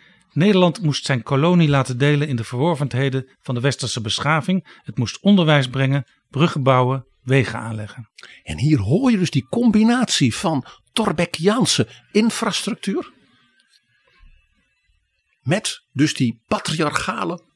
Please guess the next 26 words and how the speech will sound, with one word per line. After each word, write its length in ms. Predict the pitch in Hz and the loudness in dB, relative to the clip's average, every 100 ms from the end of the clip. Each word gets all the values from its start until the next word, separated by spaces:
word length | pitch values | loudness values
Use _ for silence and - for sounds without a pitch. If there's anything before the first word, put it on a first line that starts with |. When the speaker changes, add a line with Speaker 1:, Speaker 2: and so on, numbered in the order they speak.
| _ _ | _ _
Speaker 2:
opvoedingsgedachte. 1200 | 196 214 - 220 208 220 - 170 196 - - - _ _ _ _ _ _ _ _ _ _ _ _ _ _ _ _ | 0 2 0 2 2 0 -2 -2 -2 -4 -12 -16 _ _ _ _ _ _ _ _ _ _ _ _ _ _ _ _
Hè, 160 | 151 | -8
en 180 | - - | -6 -6
dat 140 | 110 | -8
is 80 | 101 | -8
een 160 | 87 85 | -6 -2
zedelijke 760 | - 98 156 220 151 147 - | 0 4 6 6 6 4 4
roeping. 440 | 117 113 - 107 _ _ _ _ | -2 -4 -8 -16 _ _ _ _
Dus 100 | - | -14
dat 180 | - - | -14 -10
ethische, 640 | - 208 220 208 - 294 - | 2 2 4 0 0 -2 -4
dat 160 | - 120 | -8 0
moet 200 | 156 160 | 0 0
je 60 | |
dus 160 | - 151 | -6 -8
ook 100 | - | -8
echt 320 | - 208 - | -4 -4 -4
als 140 | - - | -4 -2
een, 120 | 156 - - - - | -4 -8 -20 -20 -4
als 200 | 143 - | -2 2
een, 180 | 135 123 - _ | 2 0 -12 _
als 200 | 135 131 | -4 0
een, 200 | 123 123 | -2 0
een 100 | 139 | -4
spirituele 1080 | 110 - - 262 262 - 185 131 214 247 202 | -2 -4 2 4 6 4 2 4 4 4 0
opdracht. 600 | 247 247 143 110 - - | -4 -4 -4 -6 -8 -18